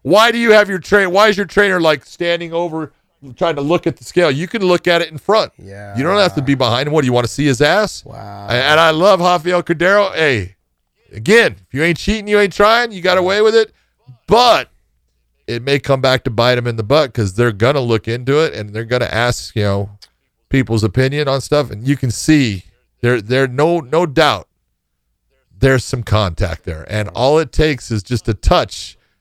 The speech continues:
Speaker 1: to take a pound off.
Speaker 2: Wow.
Speaker 1: He wa-, why would a guy strip down naked to weigh in at one eighty-four, two pounds less than he had to weigh? Come on,
Speaker 2: Wow.
Speaker 1: man. <laughs> I'm telling you, it ain't good.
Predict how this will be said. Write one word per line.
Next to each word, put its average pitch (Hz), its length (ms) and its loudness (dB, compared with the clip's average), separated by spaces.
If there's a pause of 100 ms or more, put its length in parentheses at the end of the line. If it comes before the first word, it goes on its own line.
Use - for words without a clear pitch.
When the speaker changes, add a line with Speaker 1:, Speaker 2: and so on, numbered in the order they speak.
(200)
Speaker 1:
to 110 80 -6
take - 240 0
a 101 60 0
pound 110 360 2
off. 98 220 -4
Speaker 2:
Wow. 98 320 -16 (580)
Speaker 1:
He 175 160 2
wa-, 151 140 2 (220)
why 147 260 4
would 240 160 2
a 208 60 2
guy 175 260 0
strip - 420 -2
down 151 360 2 (500)
naked 120 640 0 (300)
to 143 120 0
weigh 151 300 2
in 139 80 2
at 127 100 -2
one 147 260 2
eighty-four, 120 800 0 (440)
two 226 240 2
pounds 139 800 2
less 117 360 0 (160)
than 147 100 0
he - 120 -6
had 147 200 2
to 139 140 0
weigh? 127 380 2
Come 165 220 -4
on, 104 240 -2
Speaker 2:
Wow. 101 240 -4
Speaker 1:
man. 101 140 -2 (120)
<laughs> - 140 -18
I'm 120 140 -10
telling 123 360 0
you, 92 120 -6 (500)
it 117 140 4
ain't 131 240 2
good. 95 460 0